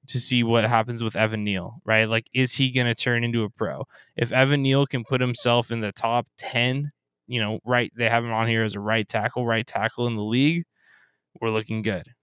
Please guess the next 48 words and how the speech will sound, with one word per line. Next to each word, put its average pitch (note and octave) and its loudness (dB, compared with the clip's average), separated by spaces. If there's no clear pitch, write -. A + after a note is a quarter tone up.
right? A2 2
You A#2 -2
know, A2 2
they A2+ 2
need A#2 2
Andrew B2 2
Thomas A2 -2
to A2 -8
step G2+ -2
up. F#2 -6
It, B2 0
it, C#3 0
it C3+ 0
starts E3+ 4
and D#3 0
stops B2+ 2
with B2 -2
the G#2+ 0
O-line A2 2
on G2+ -6
offense, - -12
right? A2 -2
'Cause A#2+ -2
the B2 2
O-line C#3 4
makes B2 -2
Saquon G2+ -2
better. F2 -8
The G#2 -4
O-line's A#2 2
gonna A2+ 0
make A#2 2
sure B2 2
that A2+ 0
Daniel A2+ 0
Jones G#2+ -2
has G2+ -2
time. C2+ -4
Now, A#2 2
you B2+ 4
and D3 4
I B2+ 4
both A2 0
don't F2 -6
like - -20
Daniel - -20
Jones. - -18
So G#2+ 0